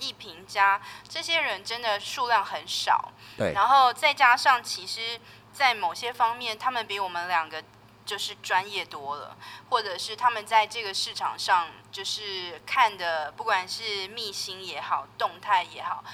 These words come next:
Speaker 1: 应该他们都会自认为说比我们懂得多。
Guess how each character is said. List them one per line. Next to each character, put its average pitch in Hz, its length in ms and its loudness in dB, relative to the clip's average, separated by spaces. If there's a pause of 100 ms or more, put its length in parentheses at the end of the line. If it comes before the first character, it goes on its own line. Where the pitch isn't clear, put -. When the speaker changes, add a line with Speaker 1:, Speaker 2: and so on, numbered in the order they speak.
(240)
Speaker 1:
应 226 120 -12
该 226 140 4
他 240 120 2
们 214 160 -12
都 208 140 -2
会 240 140 -4
自 - 260 -12
认 202 260 -2
为 170 160 -4
说 196 300 -4 (340)
比 196 160 -8
我 202 120 -4
们 165 140 -12 (120)
懂 175 120 -4 (100)
得 123 80 -12 (100)
多。 143 380 -10